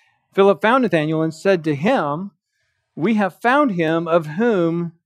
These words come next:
Moses in the law and also the prophets wrote, Jesus of Nazareth, the son of Joseph." The fact that Jesus can go in one day from the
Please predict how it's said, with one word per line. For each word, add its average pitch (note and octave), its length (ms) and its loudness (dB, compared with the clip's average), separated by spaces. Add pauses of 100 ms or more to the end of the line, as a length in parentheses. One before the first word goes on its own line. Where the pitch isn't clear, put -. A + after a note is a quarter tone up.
(140)
Moses G#3 520 0
in A#3+ 120 -4
the B3+ 80 2
law C#3+ 400 -2
and D#3+ 200 -4
also F3 320 0
the E3 100 0
prophets D#3+ 560 -2
wrote, G3 440 -2 (580)
Jesus C#3 760 0
of C#3+ 140 2
Nazareth, C#3 680 0 (640)
the C3+ 100 -6
son C3 600 -2
of B2 120 -12
Joseph." B2 640 -6 (2500)
The F3+ 80 -4
fact A3 220 0
that F#3 100 2
Jesus F#3 360 -6
can F#3 180 -4
go F#3 220 2
in E3 140 -2
one F3+ 220 -2
day F3 220 2
from F3 320 0
the D#3 320 0